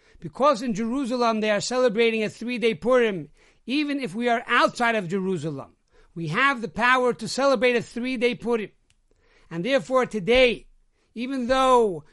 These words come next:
you are not in Jerusalem, but yet we are part of Jerusalem, we are connected to Jerusalem, and therefore we have this three-day Purim. It's interesting to note that each day of Purim gets higher and higher.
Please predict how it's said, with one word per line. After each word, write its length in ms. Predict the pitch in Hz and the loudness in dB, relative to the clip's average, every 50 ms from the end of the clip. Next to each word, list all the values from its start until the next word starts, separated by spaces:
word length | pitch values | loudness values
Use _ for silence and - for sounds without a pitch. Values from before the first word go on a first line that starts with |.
| _ | _
you 120 | - 202 208 | -6 -2 -2
are 80 | 214 | 0
not 260 | 214 214 240 262 320 330 | 0 2 4 4 4 2
in 140 | 311 269 | 0 -2
Jerusalem, 600 | 170 202 196 180 180 170 139 147 147 120 110 _ _ _ _ _ _ _ _ _ _ - | -2 -2 -2 -2 -4 -6 -6 -8 -10 -12 -12 _ _ _ _ _ _ _ _ _ _ -10
but 180 | 185 196 220 | -10 -8 -6
yet 280 | 202 214 254 277 262 233 | -2 0 0 0 0 -2
we 160 | 247 247 254 | -4 -2 0
are 140 | 247 226 208 | 0 0 0
part 400 | - - - 233 247 269 285 277 | -2 0 2 4 6 6 6 6
of 140 | 262 226 180 | 4 2 2
Jerusalem, 600 | 165 202 190 185 185 165 143 170 170 165 156 165 | -2 -4 -4 -4 -6 -6 -6 -6 -6 -6 -6 -4
we 100 | 185 208 | -2 -2
are 80 | 208 | -2
connected 560 | 202 - 220 226 233 294 302 - - 247 170 | -4 -4 -4 -2 0 0 0 0 -2 -8 -6
to 120 | - 226 214 | -4 -6 -4
Jerusalem, 680 | 156 196 196 185 185 180 151 156 160 151 123 101 _ _ _ _ _ _ _ _ - | -4 -4 -4 -4 -4 -4 -4 -6 -8 -8 -10 -12 _ _ _ _ _ _ _ _ -14
and 160 | - 170 175 202 | -10 -8 -6 -4
therefore 360 | 277 302 233 175 247 254 247 | -4 -4 -4 -2 0 0 0
we 180 | 240 240 226 | 0 0 -2
have 420 | 202 214 269 277 262 247 214 190 180 | 0 2 2 4 2 2 0 -2 -4
this 260 | 233 269 240 - - | -2 -2 -4 -4 -8
three-day 460 | - - 214 240 240 233 185 226 226 | -10 -10 -8 -6 -6 -2 -2 -2 -4
Purim. 380 | - - 180 208 202 175 143 - _ _ _ _ _ _ - - _ _ _ _ _ _ _ - | -4 -6 -8 -8 -8 -8 -10 -14 _ _ _ _ _ _ -20 -20 _ _ _ _ _ _ _ -20
It's 140 | 156 - - | -18 -10 -6
interesting 460 | 254 302 294 285 240 - 262 240 175 | -6 -6 -4 -6 -8 -6 -6 -8 -6
to 100 | 220 226 | -6 -6
note 360 | 240 262 277 269 247 165 - - | -2 0 0 0 0 -2 -10 -12
that 380 | 190 165 208 208 196 185 _ _ _ _ _ _ _ _ - | -4 -2 -2 -2 -2 -4 _ _ _ _ _ _ _ _ -8
each 300 | - 262 294 269 202 160 | -6 -4 -4 -4 -4 -4
day 180 | 160 262 269 254 | 0 2 2 2
of 120 | 240 - | 2 -2
Purim 340 | - 220 269 277 254 240 226 | -4 -4 -4 -2 -2 -2 -2
gets 180 | 202 220 175 | -2 -4 -4
higher 360 | - - 214 240 262 262 247 240 | -4 0 2 2 2 2 0 -2
and 100 | 233 208 | -2 0
higher. 460 | 208 226 226 240 233 190 - - | 2 2 2 2 0 -2 -6 -10